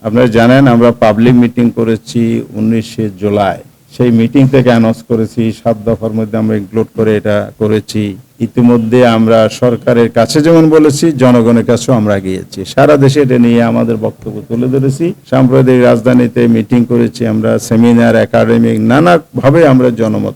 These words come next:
তৈরির জন্য চেষ্টা করছি। এখন যদি আপনি বলেন এটা সবাই চায় কিনা, সবাই সবকিছু নাও চাইতে পারে।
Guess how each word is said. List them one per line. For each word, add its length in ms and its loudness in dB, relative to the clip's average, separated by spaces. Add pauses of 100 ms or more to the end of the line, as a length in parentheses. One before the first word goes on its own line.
তৈরির 220 -6
জন্য 200 -8
চেষ্টা 380 -2
করছি। 400 -14 (120)
এখন 360 2
যদি 180 4
আপনি 260 4
বলেন 680 4
এটা 560 0
সবাই 320 4
চায় 300 0
কিনা, 220 -12 (280)
সবাই 400 4
সবকিছু 480 -2
নাও 280 4
চাইতে 340 -2
পারে। 240 -16